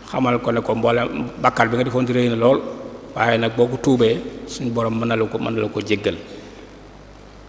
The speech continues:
Moo tax mu nekk aaya boo xam ne nii, eh, góor Yàlla yu bare bari dañ koy denc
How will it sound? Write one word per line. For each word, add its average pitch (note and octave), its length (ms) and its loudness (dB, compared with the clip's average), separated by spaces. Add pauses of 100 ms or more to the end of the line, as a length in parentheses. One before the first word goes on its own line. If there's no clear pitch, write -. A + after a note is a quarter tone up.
(340)
Moo - 100 -2
tax A2 140 -4
mu B2 80 0
nekk B2 160 2
aaya A2+ 220 6
boo A2+ 100 4
xam A2+ 180 0
ne A2 80 2
nii, B2+ 240 0 (760)
eh, A2+ 520 0 (880)
góor A#2+ 160 6
Yàlla A2 200 4
yu G#2+ 100 2
bare B2 220 2
bari A#2 260 2 (680)
dañ A#2 220 -4
koy A2+ 420 -4
denc A2+ 220 0